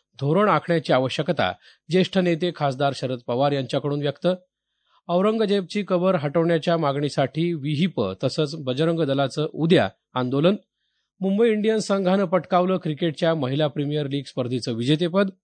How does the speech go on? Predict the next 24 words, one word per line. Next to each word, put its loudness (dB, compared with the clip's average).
आणि 2
राज्यात 2
उन्हाचा 2
पारा 2
वाढला, 2
विदर्भात 4
काही 0
ठिकाणी 0
उष्णतेच्या -2
लाटेचा -2
इशारा. -2
आता 0
सविस्तर -6
बातम्या. 0
अपारंपरिक 0
ऊर्जा 2
क्षेत्राला 0
प्रोत्साहन -2
देऊन -2
अधिकाधिक 0
ऊर्जा 2
निर्मिती 0
करण्याची -2
शासनाची -4